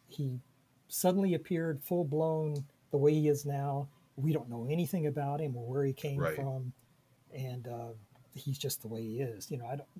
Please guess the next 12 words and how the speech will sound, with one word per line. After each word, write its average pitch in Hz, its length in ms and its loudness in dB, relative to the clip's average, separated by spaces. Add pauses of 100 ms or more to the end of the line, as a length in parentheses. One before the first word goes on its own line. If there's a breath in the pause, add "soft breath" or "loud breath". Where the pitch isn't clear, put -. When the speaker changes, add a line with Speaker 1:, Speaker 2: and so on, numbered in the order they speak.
(140)
Speaker 1:
Uh, 135 160 -4 (640)
that 170 120 0
was 156 120 0
always 151 220 4
a 147 60 0
problem 135 400 0
that 117 120 -8
I 120 80 -6
had 123 280 -8
with 113 180 -12
the, 117 160 -12 (1000)
the, 143 180 6